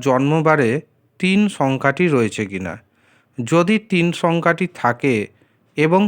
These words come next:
টিকিটের শেষ সংখ্যাটিও যদি তিন হয়, তবে সেটি শুভ সময়ে কেটে নিন, অবশ্যই আপনার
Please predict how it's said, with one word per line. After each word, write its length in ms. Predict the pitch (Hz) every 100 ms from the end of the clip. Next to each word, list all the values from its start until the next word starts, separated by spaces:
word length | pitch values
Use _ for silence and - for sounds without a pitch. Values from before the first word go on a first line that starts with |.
| 202
টিকিটের 460 | 165 151 180 202
শেষ 280 | - - 160 -
সংখ্যাটিও 540 | 175 165 170 170 196 190
যদি 240 | 151 147 156 -
তিন 260 | 165 165 156
হয়, 380 | 123 131 123 92 - _ _ _ -
তবে 220 | 139 135 151
সেটি 320 | 156 147 175 214 - _ _ -
শুভ 280 | - 156 147 170
সময়ে 440 | - 139 139 160 220 _ _ _ _ _ -
কেটে 260 | 135 127
নিন, 220 | 104 98 92 - _ _ _ -
অবশ্যই 600 | 131 151 185 - 208 196
আপনার 400 | 151 135 131 156